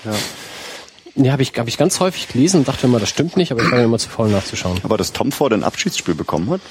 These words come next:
Speaker 3: bist du da sicher?
Speaker 1: Nicht hundert Prozent, muss ich zugeben, aber, äh,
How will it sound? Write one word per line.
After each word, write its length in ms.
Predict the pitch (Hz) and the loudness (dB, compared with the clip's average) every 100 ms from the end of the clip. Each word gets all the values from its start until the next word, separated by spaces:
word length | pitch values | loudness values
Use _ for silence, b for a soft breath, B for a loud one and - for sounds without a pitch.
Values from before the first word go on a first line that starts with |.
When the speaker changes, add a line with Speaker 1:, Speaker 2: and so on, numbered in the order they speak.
| - | -6
Speaker 3:
bist 140 | 101 | -4
du 60 | 104 | 0
da 100 | 90 | 0
sicher? 320 | 135 - 165 - - B B B B B B 110 | 0 0 -2 -6 -16 B B B B B B -8
Speaker 1:
Nicht 560 | 101 98 98 107 - | -6 -2 -2 -2 2
hundert 240 | 135 135 127 | 4 4 2
Prozent, 340 | 143 147 143 | 2 2 2
muss 160 | 143 143 | 0 -4
ich 80 | |
zugeben, 560 | - 151 147 151 160 160 | -4 -4 2 2 2 2
aber, 640 | 131 123 123 123 120 117 120 | 2 4 6 6 4 0 -4
äh, 1000 | 120 117 113 110 110 110 113 110 110 | -4 0 0 0 0 -2 -4 -6 -8